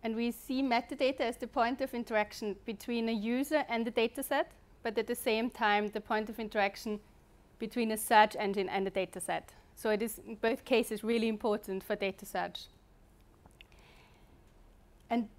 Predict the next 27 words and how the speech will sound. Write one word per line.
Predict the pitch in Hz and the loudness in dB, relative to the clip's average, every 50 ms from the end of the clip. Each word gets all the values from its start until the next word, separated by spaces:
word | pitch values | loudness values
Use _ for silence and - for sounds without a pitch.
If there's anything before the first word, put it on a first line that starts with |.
| - - - | -20 -10 -4
the, | - 269 - - - - - - - - - | -2 -2 -2 -4 -10 -20 -20 -20 -20 -10 -6
the | 277 233 | -6 6
general | - 359 302 311 330 311 | 8 10 10 10 10 10
aim | 269 254 269 285 | 10 8 8 8
of | 277 277 | 8 8
our | 269 240 247 233 | 8 8 8 10
work | 214 247 240 240 233 226 - | 10 10 10 10 8 6 4
was | 240 226 220 - | 0 0 0 2
to | - 277 247 247 | 4 4 4 6
understand, | 240 247 262 269 - - 247 233 240 240 240 240 214 - - - - - - - - - | 4 2 2 0 2 4 6 6 6 6 4 2 -2 -4 -8 -14 -18 -20 -20 -20 -4 0
or | 226 214 214 | 2 2 2
is | 262 269 254 - - - - - | 2 0 -2 -2 -4 -4 -4 -2
<laughs> | - 285 247 | -2 0 2
to | 294 | 4
understand, | 247 220 220 220 220 220 - - 214 202 208 202 214 | 4 4 4 2 0 0 2 2 2 2 2 0 -2
what | 196 214 226 214 | 2 2 2 4
is | 262 269 - | 2 0 0
the | 262 233 | 0 6
right | 220 220 220 226 | 8 8 8 8
amount | 226 226 226 214 208 208 220 247 277 - - | 6 4 6 6 8 8 8 6 4 2 0
and | 226 226 208 | -2 0 0
what | 226 208 | 0 0
is | - - | 0 -2
the | 233 208 | -2 2
right | 196 202 202 208 208 - | 6 6 6 6 4 0
content | - - 208 208 214 214 - - 202 185 185 180 - - - - | -2 -2 0 0 0 -4 -6 -8 -6 -6 -6 -6 -8 -14 -10 -2
of | 202 202 202 202 190 | 2 4 4 4 2